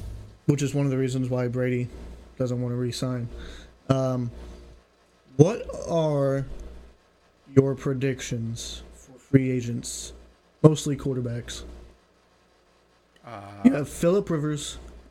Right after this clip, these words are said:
Speaker 1: you have Teddy Bridgewater, Drew Brees, Taysom Hill, you have Ryan Tannehill, Marcus Mariota, Andy Dalton. Um, you also have Derrick Henry on the free agency.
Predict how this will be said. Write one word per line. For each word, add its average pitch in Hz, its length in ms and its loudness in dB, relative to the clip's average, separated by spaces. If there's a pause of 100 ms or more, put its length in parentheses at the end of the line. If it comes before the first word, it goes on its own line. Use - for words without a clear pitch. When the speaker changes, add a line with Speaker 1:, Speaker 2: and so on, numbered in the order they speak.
Speaker 1:
you 139 200 6
have 131 760 0
Teddy 156 260 2
Bridgewater, 143 480 0
Drew 147 320 -2
Brees, 139 460 0 (760)
Taysom 147 280 6
Hill, 131 300 0 (440)
you 135 220 2
have 131 300 2
Ryan 143 280 0
Tannehill, 143 580 0 (160)
Marcus 139 400 -2
Mariota, 135 600 2 (720)
Andy 151 280 4
Dalton. 131 540 0 (760)
Um, 123 1000 2 (1300)
you 156 120 10
also 208 240 0
have 196 180 -2
Derrick 165 280 -2
Henry 143 420 -2 (380)
on 139 140 -2
the 131 60 -2
free 135 240 -2
agency. 127 600 -2